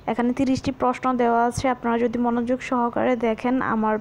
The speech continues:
ভিডিওটি first to last পর্যন্ত, তাহলে অনেক কিছুই জানতে পারবেন কম্পিউটার বিষয়ে। আর আমার ভিডিওটি যদি ভালো লেগে থাকে তাহলে অবশ্যই আমার চ্যানেলটাকে সাবস্ক্রাইব করবেন এবং পাশে থাকা বেল আইকনটিতে ক্লিক করে দিবেন নিত্য নতুন ভিডিও পাওয়ার জন্য।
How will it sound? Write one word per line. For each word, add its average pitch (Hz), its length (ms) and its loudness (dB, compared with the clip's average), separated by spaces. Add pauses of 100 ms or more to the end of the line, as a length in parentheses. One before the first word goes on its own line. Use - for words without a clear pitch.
ভিডিওটি 247 380 0
first 254 420 0
to 269 100 2
last 233 320 0
পর্যন্ত, 240 320 0
তাহলে 233 340 -2
অনেক 226 260 0
কিছুই 247 260 -2
জানতে 208 300 -2
পারবেন 208 340 0 (440)
কম্পিউটার 226 500 0
বিষয়ে। 208 460 0
আর 202 160 0
আমার 240 240 2
ভিডিওটি 269 400 -2
যদি 277 220 2
ভালো 262 300 2
লেগে 277 200 2
থাকে 247 260 -2
তাহলে 226 240 0
অবশ্যই 240 300 0
আমার 277 260 2 (480)
চ্যানেলটাকে 247 440 0
সাবস্ক্রাইব 247 440 -2 (100)
করবেন 277 280 2 (100)
এবং 233 260 0
পাশে 247 200 0
থাকা 277 180 2
বেল 233 240 0
আইকনটিতে 254 440 0
ক্লিক 254 320 0
করে 262 200 6
দিবেন 220 200 0
নিত্য 262 220 0
নতুন 277 280 0
ভিডিও 214 240 2
পাওয়ার 196 300 0
জন্য। 196 340 -4